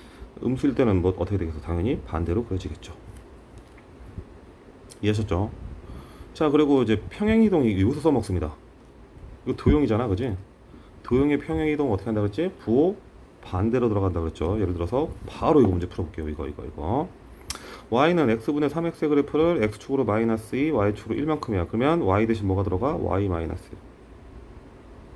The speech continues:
그리고 X 대신 뭐가 들어가? 이거의 부호 반대. X 플러스 이 분의. 얘는 건들 게 없으니까 이렇게 되겠죠. 근데 시-, 함수식이니까 Y 눈으로 구하-, 가야 되겠죠? 마이너스를 어떻게 해요? 이항하면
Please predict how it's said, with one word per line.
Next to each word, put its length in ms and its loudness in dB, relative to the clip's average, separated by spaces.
그리고 180 4
X 120 2
대신 220 0
뭐가 160 2
들어가? 400 2
이거의 320 2
부호 160 0
반대. 300 0
X 460 -4
플러스 600 -4
이 200 -4
분의. 260 0
얘는 160 0
건들 260 2
게 80 0
없으니까 360 -2
이렇게 180 -4
되겠죠. 280 -8
근데 400 2
시-, 240 -10
함수식이니까 760 0
Y 280 2
눈으로 260 2
구하-, 280 2
가야 220 -6
되겠죠? 480 2
마이너스를 480 -2
어떻게 200 -4
해요? 240 -2
이항하면 500 0